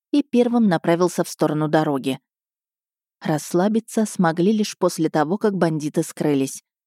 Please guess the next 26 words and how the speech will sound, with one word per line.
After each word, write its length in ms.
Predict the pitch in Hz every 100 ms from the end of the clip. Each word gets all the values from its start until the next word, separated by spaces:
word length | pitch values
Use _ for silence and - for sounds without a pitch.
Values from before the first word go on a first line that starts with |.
| _ _ _ _ -
«Госпожа!» 840 | 151 151 - 175 165 175 170 143 _ _ -
Ко 140 | 165
мне, 440 | 160 165 185 208 -
медленно 600 | 170 175 160 165 160 156
оседающей 680 | 156 170 160 160 151 - 151
на 160 | 147
землю, 440 | 151 175 208 220 214 _ _
подскочили 640 | 214 - - 165 - 175 185
слуги. 540 | - 165 147 135 135 - _ _
«Вы 260 | 147 160 156
ранены?» 560 | 165 190 202 170 147 - _ _ -
Харитон 520 | 170 156 - 160 170
тут 180 | 165 165
же 80 |
посадил 440 | 160 151 160 156 165
меня 280 | 160 156 156
на 100 | 151
бревно 400 | 156 156 175 190
возле 320 | 165 165 165
костра. 500 | 170 165 - 143 135 _ _ _ _ _ _ -
«Испугана 680 | 294 - - 277 240 220 220
она, 200 | 220 202
не 200 | 233 302
видишь, 260 | 359 339
что 300 | - - 262
ли? 180 | 226 190